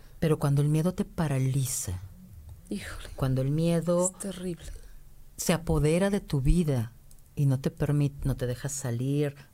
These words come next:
Speaker 1: no te deja comer, no te deja vivir, por favor buscan ayuda, porque entonces el miedo está fuera de, de control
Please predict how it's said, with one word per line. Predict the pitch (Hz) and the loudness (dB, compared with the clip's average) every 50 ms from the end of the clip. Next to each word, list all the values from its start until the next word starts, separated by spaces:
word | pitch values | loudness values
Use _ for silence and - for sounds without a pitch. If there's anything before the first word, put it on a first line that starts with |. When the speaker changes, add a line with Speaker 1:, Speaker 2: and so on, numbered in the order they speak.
| - | -10
Speaker 1:
no | - 110 | -8 -6
te | - 113 | -6 -6
deja | - - - | -8 -8 -8
comer, | - - 123 113 113 117 113 117 127 131 131 | -4 -2 0 0 0 0 0 0 -2 -2 -2
no | 123 117 | -4 -4
te | - 127 | -4 -4
deja | 120 120 117 - 135 123 107 | -4 -4 -2 -2 -2 -2 -2
vivir, | 127 123 117 107 104 - 143 156 185 247 381 453 - - - - - - - - - - - - - | -2 -4 -6 -6 -6 -2 0 2 2 2 2 0 -2 -6 -20 -20 -20 -20 -20 -20 -20 -20 -20 -12 -6
por | - 151 135 | -2 -2 -2
favor | 127 - 123 113 156 208 | 0 0 0 0 0 0
buscan | 175 127 107 - - - 113 | -2 -4 -6 -8 -10 -12 -14
ayuda, | - - - - - - - - - - | -14 -16 -20 -20 -20 -20 -20 -20 -14 -8
porque | - 143 131 - | -6 -4 -2 -2
entonces | 131 123 139 131 139 151 151 - | -2 -2 -2 -2 -2 -4 -4 -4
el | 135 123 | -4 -2
miedo | 131 131 135 143 139 120 107 98 98 120 - - - - - _ _ _ - - - | -2 0 0 0 0 -2 -2 -4 -8 -10 -12 -18 -20 -20 -20 _ _ _ -20 -12 -10
está | - 123 - - 131 | -8 -6 -6 -6 -6
fuera | - - 127 120 120 120 117 | -6 -4 -4 -2 -2 -2 -2
de, | 123 127 127 - | -2 -2 -2 -4
de | - 127 131 | -4 -6 -6
control | - - 147 151 - 156 151 143 143 175 | -4 -4 -4 -2 -2 0 0 0 0 -2